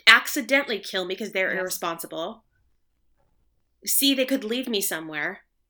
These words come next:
Speaker 1: or rob me. I mean, like, there's so many things about strangers. Stranger danger, okay?
Speaker 2: Yeah, but all of these people
Speaker 1: Stranger
Speaker 2: were
Speaker 1: danger.
Speaker 2: definitely brought up before the days of stranger danger.
Speaker 1: True, but also, no, they probably were brought up,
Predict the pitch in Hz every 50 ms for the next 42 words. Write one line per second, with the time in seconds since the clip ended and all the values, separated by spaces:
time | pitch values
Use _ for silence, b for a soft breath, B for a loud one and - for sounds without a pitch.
0 | _ _ - 202 208 180 - 214 208 240 262 - - 170 165 165 165 214 220 -
1 | 277 311 330 320 311 302 302 311 302 294 - - 359 339 320 302 277 269 269 285
2 | 269 208 165 151 185 - - - 208 196 185 - - - - - 240 233 233 214
3 | 190 156 143 - - - B B B B B - - - 294 311 349 339 403 403
4 | 392 392 285 269 269 226 175 - - - - - - - 208 202 214 247 233 -
5 | _ _ _ 285 294 294 294 294 294 294 262 294 285 233 - 262 285 294 320 302
6 | 277 320 294 311 - 277 254 247 240 254 247 240 240 233 - - 220 233 - -
7 | 247 240 - - 214 - 185 190 180 - 180 170 170 170 175 185 180 - _ -
8 | 175 170 165 160 156 160 160 160 156 165 151 - - 175 160 165 165 170 170 170
9 | 185 180 180 185 185 226 247 269 262 _ _ _ _ _ _ _ _ _ _ _
10 | _ _ _ _ _ - - - 208 202 190 185 180 185 220 220 220 - 226 -
11 | 165 208 208 - - - - - 247 254 247 240 220 220 240 254 349 381 302 233
12 | 233 220 202 196 - 196 190 190 190 185 180 180